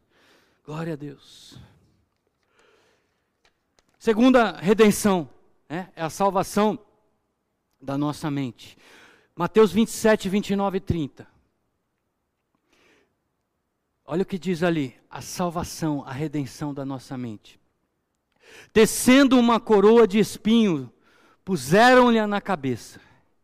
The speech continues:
na mão de, de direita um caniço, e ajoelhando-se diante dele, os escarneciam, dizendo: "Salve, rei dos judeus!" Cuspindo nele, tomaram o caniço e davam-lhe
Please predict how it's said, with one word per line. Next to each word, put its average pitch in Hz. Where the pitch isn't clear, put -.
na 139
mão 185
de, 190
de 190
direita 175
um 196
caniço, 175
e 143
ajoelhando-se 175
diante 185
dele, 160
os 147
escarneciam, 160
dizendo: 143
"Salve, 226
rei 214
dos 202
judeus!" 180
Cuspindo 262
nele, 185
tomaram 190
o -
caniço 180
e 139
davam-lhe 196